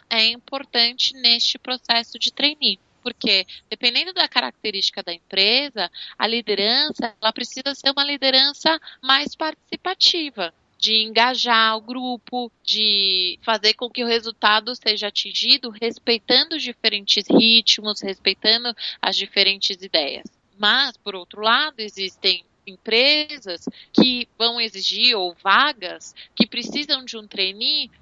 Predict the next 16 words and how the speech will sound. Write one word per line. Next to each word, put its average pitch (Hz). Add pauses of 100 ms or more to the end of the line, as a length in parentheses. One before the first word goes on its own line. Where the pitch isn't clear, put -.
(160)
muito 302
mais 285
agressivo. 294 (140)
E 220
o 220
tipo 370
de 294
liderança 214
que -
é 170
esperado 180 (200)
é 214
uma 202
liderança 214 (320)
que 220
delega, 202